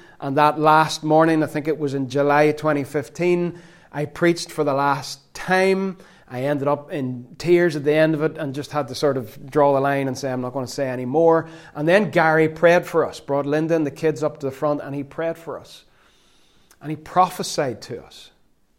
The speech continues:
And he spoke words to us that were really encouraging. And also within that, there was, there were part of what he spoke to us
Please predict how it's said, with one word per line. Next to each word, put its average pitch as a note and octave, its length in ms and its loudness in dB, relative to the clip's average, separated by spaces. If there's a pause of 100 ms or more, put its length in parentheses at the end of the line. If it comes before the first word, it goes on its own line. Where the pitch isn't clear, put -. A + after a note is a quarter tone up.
(680)
And B2+ 120 -12
he - 40 -10
spoke G3 360 -2
words D#3+ 460 4
to D3 260 2
us C#3 220 -6
that D#3 180 0
were D3 160 0
really E3 400 2
encouraging. D#3 720 -2 (800)
And D#3 140 2
also G3 340 4
within E3 460 4
that, D#3 260 4
there D#3 140 4
was, D3 260 0
there D#3 140 2
were C#3 80 -4
part F#3+ 440 4
of D#3 140 -2
what D#3 160 4
he D3 100 -2
spoke E3+ 420 0
to D3 220 2
us - 380 -6